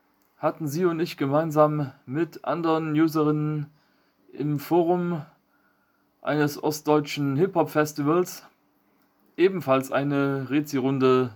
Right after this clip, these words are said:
dazu gestartet und beim Track Kleinkunst, da hat die Friederike einfach mal „Fleisch ist mein Gemüse“ von Heinz Strunk in den Raum geworfen,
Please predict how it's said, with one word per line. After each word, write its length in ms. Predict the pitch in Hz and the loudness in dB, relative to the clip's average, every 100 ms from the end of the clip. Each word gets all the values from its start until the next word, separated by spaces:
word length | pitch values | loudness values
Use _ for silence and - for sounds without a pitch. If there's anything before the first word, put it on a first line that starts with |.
| - _ - | -14 _ -14
dazu 300 | 110 - 127 | -12 -8 -6
gestartet 680 | 120 - 131 147 139 147 147 | -6 -2 0 0 -2 -4 -4
und 220 | 127 123 | -8 -6
beim 200 | 113 117 | -6 -4
Track 320 | 135 131 - _ _ _ _ | -4 -4 -6 _ _ _ _
Kleinkunst, 880 | _ 131 160 156 170 185 180 - - _ _ _ _ _ _ _ _ - | _ -2 -2 0 0 0 -6 -14 -20 _ _ _ _ _ _ _ _ -6
da 100 | 131 | -4
hat 100 | 147 | -2
die 80 | |
Friederike 720 | 139 151 143 160 202 170 185 - | 0 4 4 4 2 0 2 0
einfach 380 | 151 151 156 | -2 0 0
mal 560 | 147 147 147 147 143 139 _ _ _ _ _ | 2 4 4 2 -2 -8 _ _ _ _ _
„Fleisch 280 | - 151 180 | 0 0 2
ist 140 | 165 165 | -4 -2
mein 220 | 170 170 | -2 2
Gemüse“ 540 | 156 208 233 165 131 | 2 2 4 6 6
von 280 | 127 143 143 | 2 -4 -2
Heinz 300 | 143 143 - | -2 -2 -6
Strunk 380 | - 220 240 - | -8 -4 -4 -2
in 100 | 135 | -2
den 160 | 123 | 0
Raum 320 | 117 117 117 113 | 2 2 2 0
geworfen, 720 | 107 110 113 113 104 95 | 0 2 2 0 -10 -10